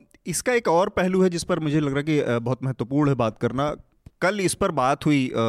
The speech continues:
मतलब, त्वा-, रविवार को शुरू हुई, अ, सारी घटना और बुधवार को इस पर, अ, दिल्ली के हाई कोर्ट ने सुनवाई की, जहाँ पर जस्टिस मुरलीधर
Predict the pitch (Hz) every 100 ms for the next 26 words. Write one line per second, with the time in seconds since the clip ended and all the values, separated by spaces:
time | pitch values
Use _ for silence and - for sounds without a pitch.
0 | 110 107 110 113 107 117 107 110 120 113
1 | 117 113 123 127 139 151 151 - 139 156
2 | 147 143 147 127 120 113 120 117 - 127
3 | 180 - - - - 123 123 123 104 113
4 | 120 131 175 196 165 139 - 156 151 127
5 | 120 117 127 156 156 127 113 127 127 131
6 | 151 131 113 104 101 107 110 113 113 110
7 | 123 110 110 113 117 127 120